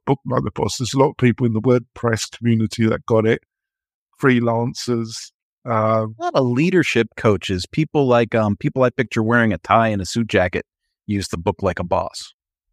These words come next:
Speaker 1: Yeah, that's not me, really, is it?
Speaker 2: Sometimes you gotta work to fit in, man.
Speaker 1: Yeah. Right.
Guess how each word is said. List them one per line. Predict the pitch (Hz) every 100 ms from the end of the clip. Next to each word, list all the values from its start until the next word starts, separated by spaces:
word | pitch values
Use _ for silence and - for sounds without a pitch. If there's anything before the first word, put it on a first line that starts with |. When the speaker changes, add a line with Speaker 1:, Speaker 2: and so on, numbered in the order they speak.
| -
Speaker 1:
Yeah, | 147 131 - _ _ _
that's | 156 -
not | 170
me, | 147 139
really, | 117 117 123
is | 143 135
it? | 120 - _ _ _ _ _ _ _ _ _ _ _ _ _ _ _
Speaker 2:
Sometimes | 139 131 135 123
you |
gotta | 131 127
work | 127 135
to | 127
fit | - 139
in, | 147
man. | 110 123 156 _ _ -
Speaker 1:
Yeah. | 113 113 113 117 _ 95 95 92 _ _ _ _
Right. | 107 95